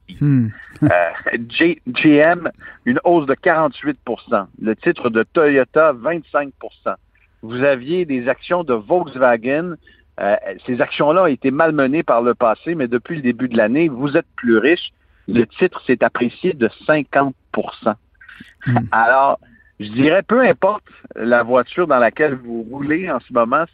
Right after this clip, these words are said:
Speaker 2: si vous détenez ces titres-là dans votre portefeuille, vous roulez sur l'or depuis le début, euh, depuis le début de l'année. Et, et le contexte actuel force également les constructeurs à se réinventer. Euh, prenons le segment, euh, des, des véhicules neufs, euh, de type camionnette.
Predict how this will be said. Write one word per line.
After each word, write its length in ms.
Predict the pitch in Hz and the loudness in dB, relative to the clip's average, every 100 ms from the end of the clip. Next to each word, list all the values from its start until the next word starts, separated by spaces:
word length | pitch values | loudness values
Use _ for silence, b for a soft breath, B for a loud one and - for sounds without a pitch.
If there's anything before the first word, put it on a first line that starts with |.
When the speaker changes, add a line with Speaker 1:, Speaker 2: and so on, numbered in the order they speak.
| - | -14
Speaker 2:
si 100 | 135 | -14
vous 100 | 117 - | -14 -2
détenez 440 | 131 - 165 202 - | -2 -2 -8 -6 -4
ces 120 | 147 | -6
titres-là 320 | - 139 160 | -4 -4 -2
dans 160 | 151 131 | 0 0
votre 160 | 127 | 0
portefeuille, 600 | - - 135 123 151 170 165 B B - | -4 -4 -2 -2 -2 -2 -4 B B -10
vous 260 | 151 165 | 0 2
roulez 280 | 151 151 170 | 4 4 2
sur 220 | - 127 | 2 -2
l'or 320 | 113 117 117 107 | 2 2 2 0
depuis 320 | 95 - 117 | -6 -8 -8
le 80 | 104 | -6
début, 420 | 101 185 233 - | -6 -2 2 2
euh, 100 | 90 - B B - | 2 -4 B B -6
depuis 240 | 107 - | -4 -2
le 60 | 113 | 0
début 280 | 107 104 117 | 0 0 0
de 80 | 107 | 2
l'année. 320 | 92 120 180 - B B - | 2 0 -4 -12 B B 4
Et, 280 | 156 175 - | 4 4 2
et 100 | 156 | 0
le 120 | 139 | 0
contexte 420 | - 202 262 - | 0 0 0 -4
actuel 420 | 151 - 196 214 214 | -14 -6 -2 0 0
force 240 | 147 - | -4 -2
également 340 | 160 139 147 175 | 0 2 2 0
les 100 | 143 | -2
constructeurs 640 | 123 - 120 - 170 156 | -6 -8 -8 0 2 4
à 80 | 110 | 0
se 360 | - 131 135 - _ _ | -2 -2 -2 -6 _ _
réinventer. 800 | - - 175 156 120 110 95 107 - _ b b - | -6 0 2 2 2 -2 -2 -10 -12 _ b b -6
Euh, 100 | 98 | -4
prenons 280 | - 139 165 | 0 0 2
le 60 | 180 - | 0 0
segment, 300 | 113 104 139 | -2 0 0
euh, 580 | 170 147 113 98 92 | 2 2 0 0 -4
des, 200 | 92 101 | -6 -10
des 160 | 104 101 | -6 -6
véhicules 540 | 101 135 120 135 110 | 2 2 2 0 0
neufs, 280 | 101 123 208 - - | 0 0 0 -4 -2
euh, 220 | 110 101 | 4 4
de 120 | 98 101 | 2 -4
type 220 | - - | -6 -2
camionnette. 540 | 110 107 98 202 220 | 0 0 -2 -2 -4